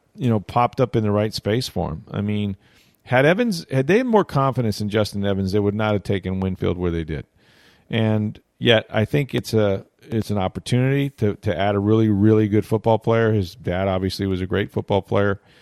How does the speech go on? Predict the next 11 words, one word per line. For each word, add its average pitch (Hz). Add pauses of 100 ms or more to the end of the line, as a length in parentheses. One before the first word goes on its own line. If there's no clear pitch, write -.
(320)
um, 95
but 98
this 123
guy 127
made 107
a 92
ton 127
of 117
plays 101
at 95
Minnesota, 90